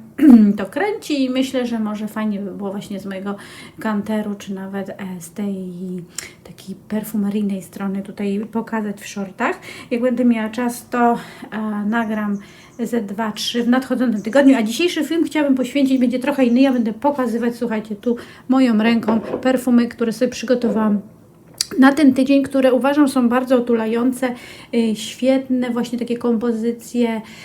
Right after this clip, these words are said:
e, żebyście miały do właśnie ciepłego ubranka, żebyście się czuły komfortowo, e, specjalnie i tak trochę luksusowo. E, są to zapachy, które chodzą, mm,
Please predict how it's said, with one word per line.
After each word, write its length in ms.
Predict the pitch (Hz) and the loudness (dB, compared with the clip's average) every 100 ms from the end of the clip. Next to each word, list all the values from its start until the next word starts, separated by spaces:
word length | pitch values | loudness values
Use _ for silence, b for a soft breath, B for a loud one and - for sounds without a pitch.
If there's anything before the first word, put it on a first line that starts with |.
| B | B
e, 260 | 247 226 226 | -6 -4 -2
żebyście 580 | 254 240 - 240 233 220 | -2 -2 -4 0 2 2
miały 480 | 220 240 247 240 202 | 0 0 0 0 0
do 280 | 214 202 202 202 202 202 | -4 -4 -4 -4 -4 -4
właśnie 420 | 208 214 - 226 214 | -4 -6 -6 -6 -6
ciepłego 640 | 220 - 226 208 202 196 | -8 -6 -6 -4 -6 -6
ubranka, 720 | 202 240 262 254 240 226 226 | -2 0 2 0 -2 -4 -4
żebyście 340 | 214 - 226 214 | -6 -6 -4 -2
się 220 | 214 208 | -4 -6
czuły 260 | - 226 | -4 -6
komfortowo, 840 | 220 262 262 247 240 247 220 226 220 B B B 254 | 0 2 4 2 -2 -2 0 0 -2 B B B -2
e, 280 | 240 226 | 0 0
specjalnie 1160 | 233 - 262 262 - 262 240 240 240 233 233 233 | -2 -2 0 0 2 2 4 4 4 4 2 -4
i 260 | 277 233 214 | -6 -8 -4
tak 300 | 214 202 - | -6 -6 -10
trochę 360 | - 233 226 | -8 -6 -4
luksusowo. 760 | 208 233 233 214 214 208 262 311 B B - | -4 -4 -8 -8 -8 -2 -2 -2 B B -6
E, 220 | 247 247 | -2 -2
są 200 | 247 311 | 0 0
to 120 | 349 | 0
zapachy, 360 | 302 294 294 285 | -2 0 0 -2
które 240 | - 262 | 0 0
chodzą, 300 | 254 269 247 | 2 0 2
mm, 640 | 240 233 - 214 220 214 | 2 2 0 -4 -2 -2